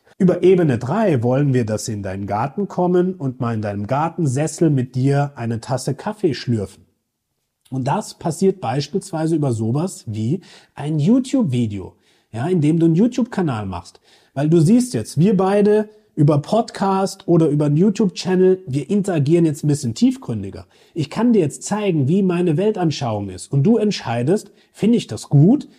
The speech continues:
erkenne ich mich da wieder und möchte ich mehr davon? Oder sagst du, "Nee, passt gar nicht zu mir."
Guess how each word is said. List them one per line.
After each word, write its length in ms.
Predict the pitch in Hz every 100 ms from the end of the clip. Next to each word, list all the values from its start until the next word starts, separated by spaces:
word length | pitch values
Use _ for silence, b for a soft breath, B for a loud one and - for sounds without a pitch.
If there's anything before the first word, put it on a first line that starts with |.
| b -
erkenne 320 | 156 - 202
ich 120 | 175
mich 180 | 170 139
da 160 | 120 101
wieder 260 | 131 202
und 320 | 180 123 - -
möchte 340 | 123 160 160
ich 120 | 120 104
mehr 180 | 98
davon? 460 | 123 151 196 233 254 b b b b
Oder 260 | 165 165
sagst 220 | 165 -
du, 60 | 139
"Nee, 240 | 120 110
passt 320 | 101 - 160 -
gar 220 | 214 208
nicht 180 | 123 -
zu 140 | 107
mir." 180 | 95